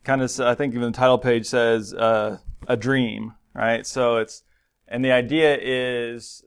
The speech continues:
some people in hell take a bus ride to heaven, and, uh, but it's a different presentation of how you might think of both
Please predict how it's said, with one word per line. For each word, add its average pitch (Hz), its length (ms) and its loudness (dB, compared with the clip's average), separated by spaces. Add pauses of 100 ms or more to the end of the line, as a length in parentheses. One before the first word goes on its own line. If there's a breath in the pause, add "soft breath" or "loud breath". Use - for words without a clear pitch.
some 120 260 -10
people 139 380 -2
in 120 80 0
hell 151 400 6
take 139 180 -6
a 120 80 0
bus 131 320 0
ride 120 220 0
to 117 80 -6
heaven, 107 480 -4 (400)
and, 110 600 -10 (540 soft breath)
uh, 113 280 -6
but 139 180 -2
it's 143 100 -2
a 151 60 -6
different 160 480 0
presentation 143 680 -6
of 117 80 -10
how 131 120 -2
you 131 100 0
might 117 200 -6
think 135 200 -8
of 110 160 -8
both 127 340 4